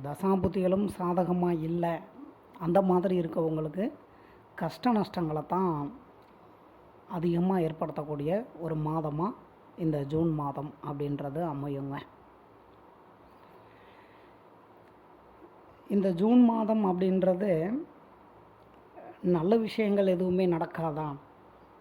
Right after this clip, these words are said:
ஏன்னா, சில பேருக்கு வந்து எடுத்துக்கிட்டிங்கன்னா, அந்த ஒரு சந்தேகமும் இருக்கத்தான் செய்யுது. ஆ, ராகு கேதுவும் சாதகமா இல்ல, அதே மாதிரி குருவும், பெயர்ச்சியான குருவும் வந்து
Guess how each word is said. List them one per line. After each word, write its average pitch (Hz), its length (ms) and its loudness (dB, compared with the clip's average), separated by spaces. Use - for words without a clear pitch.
ஏன்னா, 196 220 4
சில 196 220 2
பேருக்கு 208 260 0
வந்து 202 220 2
எடுத்துக்கிட்டிங்கன்னா, 180 600 -2
அந்த 175 200 2
ஒரு 180 180 4
சந்தேகமும் 175 560 2
இருக்கத்தான் 160 500 -4
செய்யுது. 139 280 -12
ஆ, 165 40 -6
ராகு 151 640 -2
கேதுவும் 170 760 4
சாதகமா 165 460 0
இல்ல, 156 420 -2
அதே 160 220 0
மாதிரி 160 600 -2
குருவும், 175 480 2
பெயர்ச்சியான 175 540 0
குருவும் 165 540 2
வந்து 165 320 -4